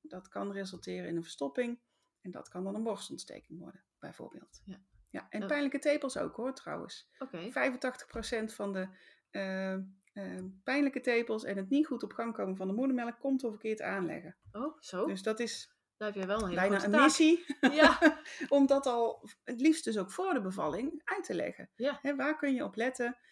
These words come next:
Speaker 1: Waar kun je naar kijken? Hoe kun je, ja, wat i-, hoe werkt dat eigenlijk?
Speaker 2: Ja, ja.
Speaker 1: En bijzonder dat wij dat als vrouw, eh, niet als klein meisje eigenlijk al leren, toch? Hoe onze borsten werken.
Speaker 2: Nee, dat
Speaker 1: Maar ja,
Speaker 2: weten we
Speaker 1: dat is
Speaker 2: niet.
Speaker 1: weer
Speaker 2: <laughs> Ja,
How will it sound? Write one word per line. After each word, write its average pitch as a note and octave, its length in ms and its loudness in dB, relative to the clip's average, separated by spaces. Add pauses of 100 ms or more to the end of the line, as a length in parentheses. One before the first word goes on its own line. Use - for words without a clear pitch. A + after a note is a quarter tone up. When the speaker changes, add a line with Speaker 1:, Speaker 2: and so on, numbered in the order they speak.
(120)
Speaker 1:
Waar A#3+ 220 -4
kun A#3+ 120 -2
je A3+ 60 -2
naar A3 140 -6
kijken? G#3+ 480 -2
Hoe A3+ 220 -4
kun A3+ 180 -6
je, C4+ 100 -4
ja, G3+ 220 -10
wat A3+ 180 -14
i-, B3 100 -6
hoe C4+ 200 0
werkt F4 260 -2
dat F#3+ 140 -8
eigenlijk? - 400 -12 (160)
Speaker 2:
Ja, D4+ 300 -4 (280)
ja. C4 260 -6 (680)
Speaker 1:
En B3 280 -2
bijzonder D#4 440 4
dat D4 180 4
wij C#4 120 2
dat C4+ 180 2
als C4 200 -2
vrouw, C4 420 -2
eh, B3+ 200 2
niet C4 380 2
als - 260 -4 (200)
klein A#3 220 0
meisje A#3+ 320 -2
eigenlijk A3+ 300 -2
al A3+ 120 0
leren, B3+ 340 2
toch? D#4 260 -2
Hoe C4 180 0
onze A3+ 220 -2
borsten G#3+ 340 -4
werken. F#3+ 520 -4 (500)
Speaker 2:
Nee, A#3+ 240 2
dat F#3+ 200 -4
Speaker 1:
Maar A#3 100 2
ja, - 60 4
Speaker 2:
weten - 160 -2
we E4+ 60 2
Speaker 1:
dat E4+ 100 4
is C4+ 40 4 (320)
Speaker 2:
niet. D4+ 100 6
Speaker 1:
weer D#4+ 80 4
Speaker 2:
<laughs> - 60 10
Ja, C#4+ 220 2